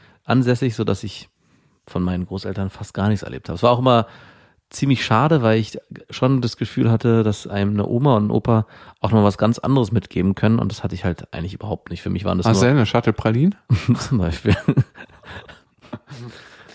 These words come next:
Speaker 2: Also könntest du das deinen Eltern sagen, dass du lieber deine Kinder bei deinen Schwiegereltern abgibst als bei ihnen?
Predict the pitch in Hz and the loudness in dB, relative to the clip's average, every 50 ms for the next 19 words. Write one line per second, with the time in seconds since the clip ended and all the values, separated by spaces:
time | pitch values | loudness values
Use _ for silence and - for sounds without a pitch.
0 | 135 143 143 139 123 113 _ _ _ _ _ _ _ _ _ _ _ _ _ _ | -20 -20 -20 -20 -20 _ _ _ _ _ _ _ _ _ _ _ _ _ _ _
1 | _ 123 127 117 117 - - 165 190 180 160 - - 151 131 120 113 - - - | _ 0 0 0 2 2 2 2 2 2 -2 -4 -6 -4 -2 -2 -2 -2 0 0
2 | 107 104 104 104 107 110 - _ _ 107 110 123 - 120 101 98 95 101 104 110 | 0 0 0 0 -2 -4 -8 _ _ 0 2 2 2 0 0 0 2 2 2 2
3 | 107 101 98 95 - - - 107 101 101 - - 104 107 117 120 113 107 104 101 | 0 0 -2 -4 -6 -6 -4 -2 -2 -2 -2 -2 -4 -4 0 2 2 4 4 2
4 | 101 101 98 95 104 92 - 120 117 110 98 101 98 98 95 92 - - 120 120 | 2 0 0 -2 -2 -4 -2 -2 0 2 2 2 2 2 0 -2 -4 -6 -2 0
5 | 123 - - 98 101 95 - - - - - 104 95 - - - _ - 95 90 | 0 0 2 0 0 -2 -2 -4 -6 -4 -4 -6 -6 -6 -12 -10 _ -4 -4 -4
6 | - - 87 90 - 98 98 107 135 | -4 -4 -4 -4 -2 -2 -4 -4 -4